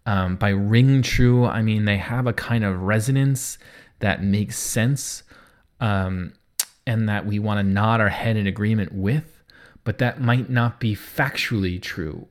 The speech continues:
or factually accurate or precise. Um, so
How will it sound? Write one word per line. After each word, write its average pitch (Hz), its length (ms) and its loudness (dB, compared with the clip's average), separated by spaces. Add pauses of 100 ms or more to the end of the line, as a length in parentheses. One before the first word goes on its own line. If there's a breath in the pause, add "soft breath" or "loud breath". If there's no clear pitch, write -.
or 101 60 -8
factually 107 640 -4
accurate 98 560 -6
or 82 440 -8
precise. - 680 -8 (1500 loud breath)
Um, 107 360 0 (1120)
so 143 420 4